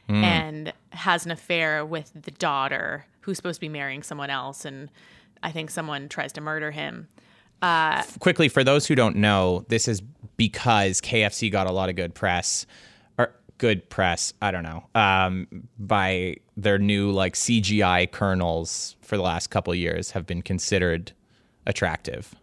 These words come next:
Speaker 2: Yeah, I, I think, oh, in general, their marketing is always trying to be a little bizarro, you know, like, that's what they go for. So this is in line with that. Uh, a lot of people online were super psyched 'cause they thought, "Oh, this is funny."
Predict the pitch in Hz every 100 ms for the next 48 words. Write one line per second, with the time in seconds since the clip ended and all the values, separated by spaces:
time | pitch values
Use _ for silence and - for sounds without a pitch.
0 | _ 208 180 156 - 240 233 359 427 466
1 | - - - 240 226 202 196 196 185 180
2 | 180 180 180 170 170 170 170 170 165 160
3 | 156 151 - _ - - _ - 185 175
4 | 160 165 156 160 156 156 156 _ _ _
5 | _ _ _ _ _ _ _ - 160 190
6 | 170 143 - - 170 _ 190 175 156 156
7 | 151 - 170 185 185 180 170 156 160 190
8 | 226 277 269 208 180 175 160 175 180 165
9 | 175 175 151 160 170 190 202 214 - -
10 | - - 180 180 170 156 - 196 175 175
11 | 180 196 180 175 170 165 165 160 - -
12 | - 180 170 165 - 160 165 160 165 165
13 | 160 156 151 151 208 202 196 175 - 135
14 | - -